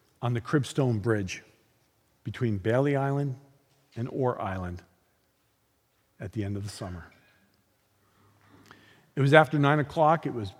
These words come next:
just dark. And if you've ever been in the darkness in the Maine skies,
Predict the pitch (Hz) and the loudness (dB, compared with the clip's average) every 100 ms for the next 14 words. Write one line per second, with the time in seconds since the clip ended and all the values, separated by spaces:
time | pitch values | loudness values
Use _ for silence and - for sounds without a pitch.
0 | _ - 113 - _ _ - 110 107 - | _ -12 -12 -12 _ _ -4 -2 -4 -8
1 | - - _ _ _ _ _ _ _ _ | -18 -20 _ _ _ _ _ _ _ _
2 | _ _ _ _ _ _ _ _ _ _ | _ _ _ _ _ _ _ _ _ _
3 | - 123 107 170 160 160 151 147 135 139 | -6 -4 0 4 6 8 6 4 2 -4
4 | - 113 98 110 143 135 147 123 - - | -6 -4 -2 2 2 2 -4 -6 -10 -20
5 | - - 110 101 113 131 131 123 113 - | -18 -10 -8 -4 -2 0 0 -2 -6 -12
6 | - - 98 82 78 87 | -12 -6 -6 -6 -10 -16